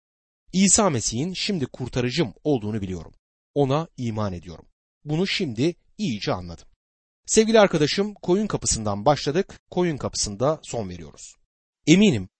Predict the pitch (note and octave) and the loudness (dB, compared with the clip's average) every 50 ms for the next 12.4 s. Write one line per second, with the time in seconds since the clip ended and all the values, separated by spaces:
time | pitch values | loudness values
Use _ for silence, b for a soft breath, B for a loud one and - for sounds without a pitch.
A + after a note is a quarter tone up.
0 | _ _ - - - D3 D3+ C#3 - F3 E3 E3+ A3+ - - A2+ G#2+ F#2+ F2 E2 | _ _ -4 0 2 2 2 2 0 -4 -4 -4 -4 -4 -2 -2 -2 -2 -4 -6
1 | E2 - D3 E3 F3+ E3+ C#3+ E3 G#3+ - - - D#3 E3+ G3 F3+ - C3 - - | -4 0 2 2 2 2 0 -4 -6 -6 -2 0 0 2 2 0 0 -2 -4 -2
2 | G2 - G#2+ G2 G#2 A2+ A#2 - - F#3+ C#3 A#2 G2+ - - A#2 C3+ D3 C3+ B2 | -4 -4 -4 -4 -4 -4 -4 -2 0 0 0 0 -2 -4 -4 -4 -2 -2 0 0
3 | A#2+ G#2+ G2+ F#2 E2+ F2+ E2 - - - - - - - - _ _ _ _ _ | 0 0 0 -2 -4 -8 -12 -12 -14 -14 -12 -14 -14 -16 -16 _ _ _ _ _
4 | _ _ _ _ _ - F#3 G#3+ G3 - A#3 A3 G#3 F3+ D#3 - G#3+ A3 G3+ - | _ _ _ _ _ 4 4 6 6 6 6 6 6 4 2 2 0 -2 -2 -2
5 | - - F3+ D#3+ A#3+ B3 A3+ F3 C3 B2+ C#3+ F3+ G3 E3+ C#3 C3 B2+ A2+ A#2+ A#2+ | -2 -2 0 2 2 2 2 2 4 4 4 4 2 2 2 0 0 2 2 2
6 | A2+ A2 A2 G#2 G#2 - - D#3 F3 F#3 - _ _ _ _ - C3+ C#3 C#3 C3 | 2 0 0 -2 -4 -2 -2 0 0 -2 -4 _ _ _ _ 0 4 6 6 8
7 | C3+ C3+ A#2+ C3 C3 B2+ C3+ D3 D#3 C#3 - A2+ - - G2+ G#2 B2 C#3 D3+ C3+ | 6 6 6 4 4 4 4 2 2 2 2 -2 -4 -6 -4 -2 -2 -2 -2 0
8 | B2 D3 D#3+ - - - B2 C3 F#3 C#3+ A#2+ F2 F2 - - _ _ _ _ _ | 0 0 0 0 -4 -4 0 0 2 2 0 -4 -8 -10 -16 _ _ _ _ _
9 | _ - - G3 G#3 - - - - C3+ A2+ A#2+ A2+ G#2+ G#2 G2+ A2+ B2+ D3+ - | _ -2 2 2 2 2 0 -4 -6 -2 0 0 0 0 0 0 0 0 0 -2
10 | _ _ _ B2 A#2+ C3 A#2+ A2+ G#2 G2 F#2 A2+ B2+ B2+ C3 E3+ F3 - - - | _ _ _ -2 0 0 0 0 0 0 2 2 2 4 4 2 0 -2 -4 -8
11 | _ _ _ _ _ - - E3 A2+ G2 G2 G#2 A#2 B2 - _ _ A2+ G#2 - | _ _ _ _ _ -2 0 0 2 0 -2 -4 -4 -6 -8 _ _ -8 -8 -8
12 | - F#2 - - - - - - | -10 -12 -12 -12 -14 -14 -18 -20